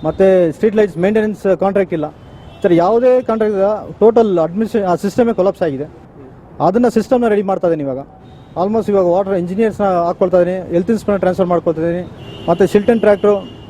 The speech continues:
ಇದು ಮಾಡ್ಕೊಂಡಿದ್ದೀನಿ, ಮತ್ತೆ ಇದು ಕಸಟ್, ಆ, ಕಾಂಟ್ರಾಕ್ಟು. ಇಷ್ಟು ವರ್ಷಗಳು, ಒಂದು ಎರಡು ವರ್ಷಗಳು without tender ಪೀಸ್ ವರ್ಕಲ್ಲಿ ಇದೇ ಒಂದು,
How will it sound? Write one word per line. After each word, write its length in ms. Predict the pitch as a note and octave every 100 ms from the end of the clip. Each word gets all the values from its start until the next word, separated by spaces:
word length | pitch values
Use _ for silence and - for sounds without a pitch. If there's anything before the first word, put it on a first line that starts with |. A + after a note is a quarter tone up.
| -
ಇದು 120 | F3
ಮಾಡ್ಕೊಂಡಿದ್ದೀನಿ, 540 | F#3 F3 F3 E3 E3+ E3 - - - - -
ಮತ್ತೆ 440 | E3 F3+ G3+ E3+ D#3
ಇದು 480 | F3+ E3+ C#3 C#3+ - - - - -
ಕಸಟ್, 340 | G3+ G3 C4 G#3
ಆ, 240 | F#3+ E3
ಕಾಂಟ್ರಾಕ್ಟು. 540 | D#3+ G3 F#3+ E3 C#3+ - - - - -
ಇಷ್ಟು 280 | F#3+ - B3+
ವರ್ಷಗಳು, 320 | A3+ A#3+ G3+
ಒಂದು 180 | F3 F3
ಎರಡು 160 | G#3
ವರ್ಷಗಳು 560 | A3+ A#3 A3 D#3 F3+ G3
without 240 | F3+ A#3+ A#3 -
tender 300 | G#3+ G3 D3 E3+ -
ಪೀಸ್ 200 | A#3 A3+
ವರ್ಕಲ್ಲಿ 420 | A3 F#3+ D3 D#3 G3+ - - - -
ಇದೇ 340 | D#3+ B3 G#3 - - - - - -
ಒಂದು, 260 | F3 F3+